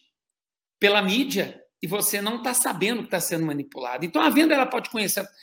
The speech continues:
ela pode acontecer através de uma oportunidade, de um conhecimento, ou talvez até de uma manipulação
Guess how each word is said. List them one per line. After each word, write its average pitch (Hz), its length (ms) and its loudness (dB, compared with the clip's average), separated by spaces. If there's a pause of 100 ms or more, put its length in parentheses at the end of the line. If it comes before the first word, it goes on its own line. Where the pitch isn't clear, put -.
(120)
ela 175 140 0
pode 220 220 -2
acontecer 196 340 -4
através 190 280 0
de 190 60 -4
uma 185 120 -2
oportunidade, 196 760 0
de 190 80 -2
um 214 120 -2
conhecimento, 208 840 0 (280)
ou 370 480 0
talvez 262 400 0
até 254 260 4
de 269 80 0
uma 277 160 4
manipulação 311 1120 0